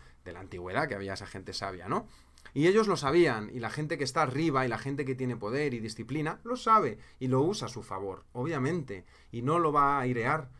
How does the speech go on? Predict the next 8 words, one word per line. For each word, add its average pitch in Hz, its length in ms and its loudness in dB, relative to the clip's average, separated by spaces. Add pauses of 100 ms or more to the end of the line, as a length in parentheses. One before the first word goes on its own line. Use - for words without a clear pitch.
(140)
por 117 180 -2
ahí 147 160 0
porque 110 260 -8
no 139 140 -6
tiene 107 180 -8
necesidad, 92 580 -12
porque 87 360 -14
tampoco... 98 480 -12